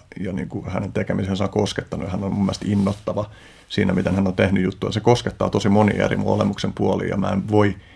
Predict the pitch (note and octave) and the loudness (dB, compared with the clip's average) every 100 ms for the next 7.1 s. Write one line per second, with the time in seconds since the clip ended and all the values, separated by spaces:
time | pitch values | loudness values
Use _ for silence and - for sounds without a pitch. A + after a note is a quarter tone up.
0 | - - A2+ G#2 G2 F#2+ - - - G#2+ | -20 -4 4 4 4 0 -6 -6 -6 -6
1 | - G2+ F#2 - F#2+ G2+ F#2+ F#2+ - G#2 | -4 -4 -4 -4 -2 -2 0 -2 2 2
2 | G2 G2+ G#2 G2+ - G2+ G#2+ - G2+ G2+ | 4 0 -2 -6 -4 -2 -2 -4 -2 -2
3 | - G2+ G2 G#2 F#2+ G2+ - G2+ G2+ G#2 | -2 -2 0 -2 -2 -6 -6 -4 -4 -4
4 | G#2+ - G#2 G#2 - G#2 C3 B2 - A2+ | -4 -4 -4 -4 -4 0 4 4 4 -4
5 | A2+ A2 - A2 G#2 G#2 G#2 G2 G#2+ A2 | -6 -8 -6 -6 -2 4 4 4 6 6
6 | G#2+ G#2+ G2+ G#2+ G2+ G2 F#2+ G2+ F#2 - | 6 2 0 2 0 0 -2 -2 -2 -2